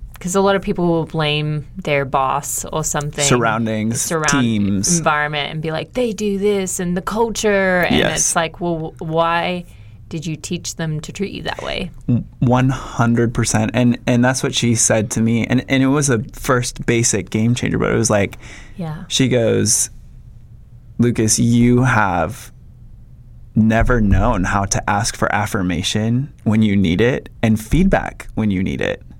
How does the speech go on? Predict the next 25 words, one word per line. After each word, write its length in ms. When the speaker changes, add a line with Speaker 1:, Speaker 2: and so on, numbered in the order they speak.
Speaker 2:
When 220
you 180
present 720
your 160
work 480
or 140
you're 160
presenting 440
a 40
project 560
or 80
you're 180
showing 360
someone 320
something 320
creative 500
you 160
made 520
and 160
you 160
go, 420
'What 200
do 60
you 140
think?' 520